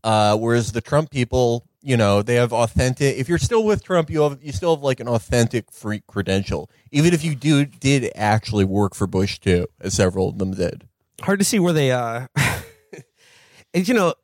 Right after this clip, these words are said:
Speaker 2: when you make grooming your thing, it's like, there's not a lot of places to go after that, or if indeed you are, you are, you are, you are yourself having, uh, you know, liaisons with college, uh, teenage, teenage girls,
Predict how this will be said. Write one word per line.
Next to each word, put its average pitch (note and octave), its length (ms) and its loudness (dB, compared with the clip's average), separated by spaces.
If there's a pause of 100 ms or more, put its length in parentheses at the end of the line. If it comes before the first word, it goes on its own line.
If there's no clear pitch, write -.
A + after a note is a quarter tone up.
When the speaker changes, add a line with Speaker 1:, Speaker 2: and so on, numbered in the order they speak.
(160)
Speaker 2:
when G3 180 0
you A#3+ 80 2
make C4 180 0
grooming D#3+ 480 2
your B2+ 120 2
thing, A#2 520 0
it's B2+ 260 -2
like, C#3+ 200 -4
there's D3+ 140 -2
not G3 120 2
a F#3+ 60 2
lot D#3+ 160 2
of - 80 -6
places C3 320 -2
to B2 100 -6
go A#2+ 220 0 (100)
after A2 380 -4
that, C3+ 420 0
or C3 220 0
if B2+ 160 -8
indeed B2 300 0
you B2 200 2
are, C#3+ 80 -10
you B2+ 160 2
are, B2+ 80 2
you B2 160 2
are, A#2+ 60 2
you D3 240 0
are C#3+ 80 2
yourself C3+ 560 0
having, A#2+ 320 -4
uh, A#2 340 -2
you C3+ 120 -4
know, G#2 280 -4
liaisons B2 580 2
with A#2 140 -16
college, B2 360 0
uh, B2 100 -4
teenage, A#2+ 500 0 (220)
teenage A#2+ 340 2
girls, A#2 400 -2